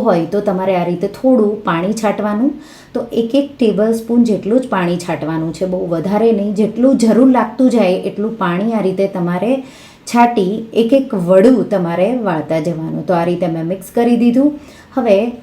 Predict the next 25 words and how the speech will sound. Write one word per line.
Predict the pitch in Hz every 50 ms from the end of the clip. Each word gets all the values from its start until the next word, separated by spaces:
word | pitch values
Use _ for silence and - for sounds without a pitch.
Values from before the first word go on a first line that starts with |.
| - 202
આ | 190 175
રીતે | 180 180 175 196 202
આપણે | 220 226 226 226 - - - - 185 196 202 208 214 220 226 - - - -
એક | - - 233 226 220 214
વડા | 175 190 190 196 214 240 247
જેટલું | - 226 202 - 208 208 208
મિશ્રણ, | 196 190 185 - 208 220 202 180 175 214
મુઠ્ઠી | 220 214 220 - - 240 233 226
પડતું | 226 202 196 - 220 214
મિશ્રણ | 208 202 190 - - 208 185 170
આ | 156 - 185
રીતે | 180 180 170 175 190 180
દાબીને | 180 170 175 175 180 208 214 214 190 180 180 180
હાથમાં | 180 170 175 175 202 202 202 202 196 196
લેશું. | 190 190 - - 262 294 277 - - - - - - - - - - -
બે | 196 202 262 285 294
હથેળી | 262 233 214 226 233 240 254 254 254 208
વચ્ચે | 208 196 - - 196 185 -
પ્રેસ | - 190 202 226 226 - -
કરી | 262 254 220 196 170 170 - 156
અને | 180 180 170 196
પછી | 190 190 - - 247 214 -
આ | 180 185
રીતે | 185 185 185 220 220 - -
કિનારીઓ | 208 190 190 202 226 233 240 202 175